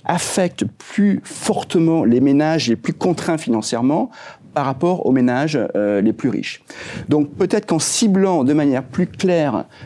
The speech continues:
euh, les ménages les plus contraints, les ménages les plus pauvres, à ce moment-là, on, on devrait peut-être, euh, améliorer, euh,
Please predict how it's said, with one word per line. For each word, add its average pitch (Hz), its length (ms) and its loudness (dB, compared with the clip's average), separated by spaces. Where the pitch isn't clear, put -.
euh, 98 120 2
les 135 160 4
ménages 151 480 2
les 107 80 2
plus - 240 -4
contraints, 156 600 -2
les 110 140 2
ménages 117 280 0
les 98 60 -2
plus 98 160 -6
pauvres, - 460 -2
à - 80 -2
ce - 140 -6
moment-là, 147 580 0
on, 127 240 0
on 127 120 2
devrait 135 300 0
peut-être, 151 600 -2
euh, 90 160 2
améliorer, 151 680 2
euh, 101 640 0